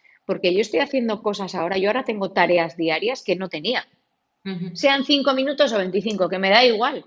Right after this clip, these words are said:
Speaker 1: Que es que no los tenía y era igual de transparente, legalmente hablando y económicamente hablando en mi negocio que ahora.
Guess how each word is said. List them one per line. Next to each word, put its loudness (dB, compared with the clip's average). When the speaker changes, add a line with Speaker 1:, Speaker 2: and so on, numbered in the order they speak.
Speaker 1:
Que 0
es -6
que -6
no -6
los -4
tenía -8
y -4
era -6
igual -4
de -8
transparente, -10
legalmente -4
hablando -6
y -10
económicamente -8
hablando -2
en -10
mi -8
negocio -6
que 6
ahora. 2